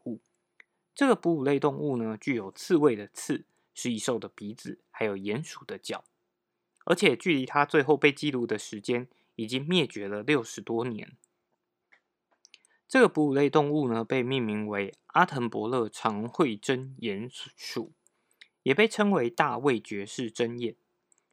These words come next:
是以英国生物学家大卫阿腾伯勒所命名。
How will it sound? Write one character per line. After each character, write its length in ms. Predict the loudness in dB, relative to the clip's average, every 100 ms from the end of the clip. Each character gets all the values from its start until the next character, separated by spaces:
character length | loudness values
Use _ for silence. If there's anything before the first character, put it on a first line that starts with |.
| -8
是 180 | -2
以 240 | 0 -2 -4
英 200 | 0 2
国 260 | 4 2 2
生 240 | 0 0
物 140 | 0 -2
学 220 | -6 -4
家 240 | 0 0
大 240 | 2 4 4
卫 240 | 0 -4
阿 80 | -6
腾 220 | -4 -6
伯 200 | -6 -4
勒 200 | -2 -2
所 260 | -4 -14 -8
命 160 | -6 -6
名。 280 | -8 -14